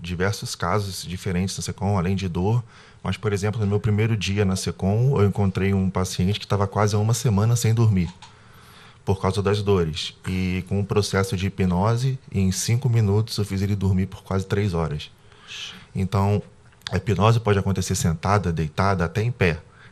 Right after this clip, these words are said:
Isso aí não, não há nenhum impeditivo de posicionamento do paciente. Tudo que ele precisa, e qualquer pessoa precisa, pra entrar no estado de, acessar o estado de hipnose, é simplesmente seguir as instruções que eu dou.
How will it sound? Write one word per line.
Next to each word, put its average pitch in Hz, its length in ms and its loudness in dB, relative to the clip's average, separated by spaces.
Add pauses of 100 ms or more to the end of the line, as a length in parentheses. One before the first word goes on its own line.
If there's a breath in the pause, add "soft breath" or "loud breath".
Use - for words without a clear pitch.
Isso - 240 -6
aí 87 160 0
não, 101 240 0
não 92 240 2
há 104 60 6
nenhum 107 180 4
impeditivo 104 640 0
de 95 80 -4
posicionamento 92 640 -2
do 90 60 -10
paciente. 98 340 -2
Tudo 120 140 -4
que - 80 -2
ele 139 80 0
precisa, 107 640 0 (180 loud breath)
e - 80 -10
qualquer 107 300 2
pessoa 117 340 -2
precisa, 92 400 -4
pra 95 220 0
entrar 98 260 0
no 117 60 2
estado 98 300 0
de, 92 60 -4
acessar 104 300 0
o 120 40 4
estado 104 160 0
de 95 60 -2
hipnose, 95 440 0 (300 loud breath)
é 110 60 0
simplesmente 131 520 2
seguir 117 320 0
as 135 80 6
instruções 135 480 2
que - 80 -8
eu 135 100 2
dou. 90 200 -2